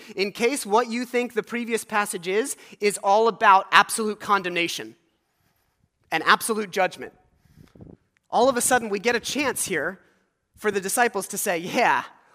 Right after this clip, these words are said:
let's, let's give it to these people who rejected you, Jesus. And you want us to destroy it? You want us to call down fire?" It's so, all the people that would hear about it would turn to God,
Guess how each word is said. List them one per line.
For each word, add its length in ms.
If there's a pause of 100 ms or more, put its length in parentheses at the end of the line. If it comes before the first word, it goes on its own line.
let's, 400 (160)
let's 240
give 320
it 80
to 100
these 200
people 340
who 140
rejected 580
you, 100
Jesus. 480 (1500)
And 200 (140)
you 140
want 100
us 80
to 80
destroy 480
it? 60
You 80
want 120
us 120
to 80
call 240
down 180
fire?" 460
It's 120
so, 240 (280)
all 160
the 60
people 240
that 80
would 100
hear 160
about 180
it 60
would 100
turn 200
to 40
God, 340